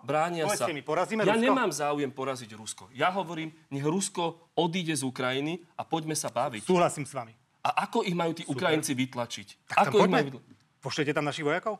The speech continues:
Speaker 1: Nie, nechcem tam posielať našich
Speaker 2: Jaj,
Speaker 1: vojakov.
Speaker 2: čiže čo
Speaker 1: Hovorím,
Speaker 2: chcete robiť?
Speaker 1: dajme im zbrane.
Speaker 2: Do posledného Ukrajinca
Speaker 1: Môže-
Speaker 2: bojujeme?
Speaker 1: Pán Kaliňák,
Speaker 2: Do posledného Ukrajinca
Speaker 1: myslím,
Speaker 2: bojujeme? No
Speaker 1: môžete
Speaker 2: tak
Speaker 1: ma
Speaker 2: nerozprávajte
Speaker 1: skúsiť,
Speaker 2: o cynikoch.
Speaker 1: môžete ma skúsiť
Speaker 2: Nerozprávajte o cynikoch.
Speaker 1: prevalcovať teraz slovami.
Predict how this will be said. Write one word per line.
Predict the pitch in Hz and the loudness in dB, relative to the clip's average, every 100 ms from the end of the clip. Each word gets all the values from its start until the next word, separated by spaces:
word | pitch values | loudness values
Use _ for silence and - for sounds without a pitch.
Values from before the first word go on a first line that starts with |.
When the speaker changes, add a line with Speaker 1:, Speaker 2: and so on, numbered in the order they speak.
| - | -4
Speaker 1:
Nie, | 143 190 | 0 4
nechcem | 208 208 | 4 4
tam | 190 143 | 0 2
posielať | 135 135 123 | 0 -2 -2
našich | 123 - 127 | -2 -4 -2
Speaker 2:
Jaj, | 147 160 214 | 4 4 4
Speaker 1:
vojakov. | 233 - | 0 -4
Speaker 2:
čiže | - 151 151 | -8 -4 2
čo | |
Speaker 1:
Hovorím, | 160 196 185 | 4 6 4
Speaker 2:
chcete | 143 | 4
robiť? | |
Speaker 1:
dajme | 156 180 185 | 4 2 0
im | 165 | -4
zbrane. | 160 147 135 139 | -4 -2 4 4
Speaker 2:
Do | |
posledného | 151 - 185 180 | 4 2 2 2
Ukrajinca | 165 165 156 180 | 2 2 2 2
Speaker 1:
Môže- | |
Speaker 2:
bojujeme? | 185 233 247 185 - _ _ _ _ _ | 4 2 2 -2 -8 _ _ _ _ _
Speaker 1:
Pán | 127 147 | -2 0
Kaliňák, | 170 151 131 185 | 2 2 2 2
Speaker 2:
Do | |
posledného | 170 190 202 190 180 | 2 2 2 2 2
Ukrajinca | 170 175 170 | 2 2 4
Speaker 1:
myslím, | 185 185 | 4 6
Speaker 2:
bojujeme? | 208 202 | 4 4
No | 160 | 2
Speaker 1:
môžete | 156 170 185 | 0 2 4
Speaker 2:
tak | |
Speaker 1:
ma | 175 | 6
Speaker 2:
nerozprávajte | 202 233 180 202 | 6 6 8 8
Speaker 1:
skúsiť, | 202 180 | 8 6
Speaker 2:
o | 196 | 4
cynikoch. | 208 | 4
Speaker 1:
môžete | 180 185 190 185 | 4 6 6 6
ma | 175 | 2
skúsiť | 151 - | -2 0
Speaker 2:
Nerozprávajte | 175 175 185 | 0 4 4
o | 170 | 6
cynikoch. | 151 156 | 6 6
Speaker 1:
prevalcovať | 165 160 165 151 139 | 6 4 0 0 0
teraz | 147 135 | -2 -2
slovami. | - 127 123 135 156 | 0 0 2 0 0